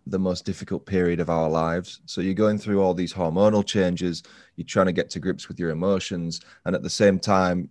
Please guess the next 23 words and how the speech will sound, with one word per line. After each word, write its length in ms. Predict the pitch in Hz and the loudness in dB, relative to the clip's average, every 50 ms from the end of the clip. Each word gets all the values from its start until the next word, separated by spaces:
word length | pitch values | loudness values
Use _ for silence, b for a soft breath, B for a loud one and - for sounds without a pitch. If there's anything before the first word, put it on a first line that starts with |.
| _ | _
you're 100 | - 95 | -10 -10
trying 280 | - - 104 92 92 90 | -6 -2 0 0 0 0
to 100 | - 87 | -2 -6
study 540 | 82 - - - 104 98 95 92 87 85 85 - - | -10 -10 -6 -2 0 2 2 2 2 0 -2 -6 -10
and 160 | - 85 87 | -8 -6 -2
learn 280 | 85 92 95 95 95 92 | 2 2 4 4 2 0
things 320 | - - 87 80 80 80 | -2 -2 -4 -4 -2 -2
when 100 | 90 92 | 0 2
all 140 | 92 101 110 | 4 4 4
you're 120 | 107 98 | 4 4
worried 260 | 92 92 92 95 92 | 4 4 4 4 4
about 300 | 90 85 87 87 87 - | 2 2 2 2 2 2
is, 220 | 85 90 87 - - b b b b b b b b b b _ | 0 -2 -2 -4 -8 b b b b b b b b b b _
you 80 | - 85 | -16 -14
know, 60 | 76 | -12
"I've 200 | 76 67 67 - | -12 -14 -12 -10
got 120 | - - - | -8 -8 -6
a 40 | |
spot 240 | - - - - - | -4 -2 0 2 2
on 80 | - 98 | 2 2
my 100 | 98 92 | 2 0
face, 580 | - - 101 98 95 95 98 95 - - - - - | 2 4 6 6 8 8 6 4 2 -2 -4 -4 -2
um, 460 | 78 85 85 82 80 78 71 - | 0 2 2 0 -2 -4 -6 -10